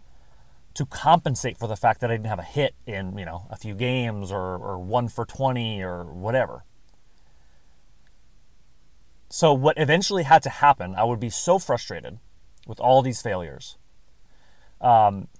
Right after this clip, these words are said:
that eventually I would get to the point where I wouldn't care anymore.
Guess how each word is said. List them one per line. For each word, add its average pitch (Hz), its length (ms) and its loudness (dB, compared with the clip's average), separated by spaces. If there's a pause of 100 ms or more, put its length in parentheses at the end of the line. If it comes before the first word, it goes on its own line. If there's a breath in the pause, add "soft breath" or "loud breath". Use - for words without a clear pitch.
(200)
that 123 320 2
eventually 151 500 4
I 123 120 8
would 123 120 2
get 135 120 -4
to 143 80 -8
the 131 80 -2
point 123 240 -2
where 107 260 2 (960 soft breath)
I 107 60 -6
wouldn't 139 200 -4
care 147 220 0
anymore. 104 340 -6